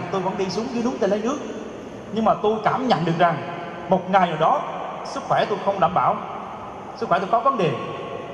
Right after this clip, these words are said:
một ngày nào đó tôi không còn, à, không còn khả năng đi xuống lấy nước nữa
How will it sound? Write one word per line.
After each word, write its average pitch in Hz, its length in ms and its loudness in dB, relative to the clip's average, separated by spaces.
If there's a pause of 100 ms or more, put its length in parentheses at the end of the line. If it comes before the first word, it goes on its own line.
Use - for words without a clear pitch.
(220)
một 170 200 0
ngày 180 140 6
nào 151 100 0
đó 190 140 4
tôi 226 140 -4
không 220 160 2 (100)
còn, 135 400 2 (180)
à, 135 320 2 (440)
không 226 100 4
còn 180 100 2
khả 165 180 2
năng 214 160 2
đi 190 60 -2
xuống 240 160 -4
lấy 240 100 0
nước 262 200 -2
nữa 147 140 0